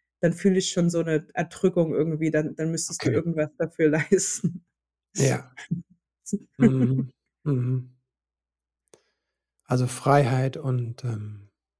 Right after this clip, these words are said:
Speaker 2: etwas entspannter, habe ich verstanden, ist es. Und mehrere Stunden am Strand, das habe ich auch gehört. <laughs> Das hört sich gut an.
Speaker 1: Na, nicht so von, von so vieler Leuten Meinung auch so abhängig sein.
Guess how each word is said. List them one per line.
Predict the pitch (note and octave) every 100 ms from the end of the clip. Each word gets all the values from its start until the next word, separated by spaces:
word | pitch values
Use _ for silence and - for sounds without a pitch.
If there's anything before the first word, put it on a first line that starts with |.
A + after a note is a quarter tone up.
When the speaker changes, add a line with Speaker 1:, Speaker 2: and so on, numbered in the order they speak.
| _ _ _ _ _
Speaker 2:
etwas | C#3 - C#3+ A#2+ - -
entspannter, | C#3 A#2+ - D3+ C#3 G2 F2
habe | G2+
ich | -
verstanden, | - - A2+ F2+ G2+ F#2
ist | - G2+
es. | G2 - - _ _ _ _ _ _ _ _ _ _ _ _ _ _ _ _ _ -
Und | D3
mehrere | E3 D#3+ D3
Stunden | F3 D3+ D3
am | D#3+ C#3+
Strand, | - D3 A#2 - D3+
das | D3+
habe | D#3+
ich | D3+
auch | D#3
gehört. | C3+ B2+ D3 -
<laughs> | D3
Das | B2 -
hört | D#3+
sich | - -
gut | - F3+ C#3+
an. | - - _ _ _ _ _ _ _ _ _ _ _
Speaker 1:
Na, | G#3+
nicht | G#3 C4 -
so | C#4
von, | B3+ A#3+ G#3+ G#3+
von | A3 G#3
so | G#3
vieler | G3+ - A#3+ A#3+
Leuten | G#3+ G3+ G#3 G#3 F#3+
Meinung | F3+ F#3 A3+ B3 G3+
auch | E3 E3+
so | F3 -
abhängig | - E3+ D#3+ E3 D#3 D3+ -
sein. | D#3+ D#3 F3 G#3